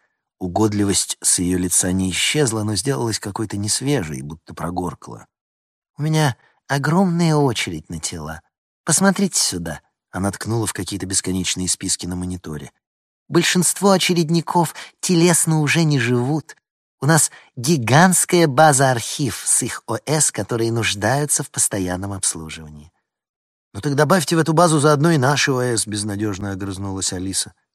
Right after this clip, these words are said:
"От вас не убудет". Наша компания временно заморозила услугу О С отдельно, с неоплаченным подселением. Вы сами видите, спрос значительно выше,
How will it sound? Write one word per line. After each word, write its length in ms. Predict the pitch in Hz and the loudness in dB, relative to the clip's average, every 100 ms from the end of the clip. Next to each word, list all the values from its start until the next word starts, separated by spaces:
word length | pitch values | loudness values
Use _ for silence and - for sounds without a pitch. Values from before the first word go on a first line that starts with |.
| _ | _
"От 160 | 107 - | -8 0
вас 180 | 147 | 0
не 80 | 156 | 2
убудет". 520 | 131 110 107 117 101 _ _ _ _ _ _ _ _ - | 0 0 -4 -4 -8 _ _ _ _ _ _ _ _ -8
Наша 260 | 92 90 | -4 -4
компания 640 | 85 92 90 120 123 92 - _ _ _ - | -4 -8 -6 -4 -4 -8 -12 _ _ _ -8
временно 420 | 131 139 135 135 | -2 -2 0 0
заморозила 720 | 120 147 147 156 139 110 101 - | 0 0 0 0 -2 -4 -4 -4
услугу 540 | - - 113 110 113 | -4 -2 -4 -4 -6
О 80 | 107 | -6
С 360 | 113 120 120 - | -6 -2 -2 -2
отдельно, 840 | - 117 110 107 117 92 76 69 - _ _ | -4 -6 -6 0 0 0 -4 -10 -14 _ _
с 160 | - | -4
неоплаченным 680 | 151 139 - 120 - 113 104 | -2 -2 -2 -4 -4 -4 -8
подселением. 840 | 98 - - 113 76 73 76 76 76 _ _ _ _ _ _ _ _ _ | -8 -4 -4 -4 -6 -10 -12 -16 -20 _ _ _ _ _ _ _ _ _
Вы 100 | 127 | -2
сами 300 | 127 143 135 | 0 2 2
видите, 360 | 101 90 82 - | 0 -2 -4 -4
спрос 520 | - - 143 131 - - - _ _ | -4 0 0 2 0 -6 -18 _ _
значительно 840 | 113 117 117 - 156 143 147 147 | -2 0 0 0 0 0 2 2
выше, 500 | 113 104 101 - 101 | 0 -2 -2 -2 -4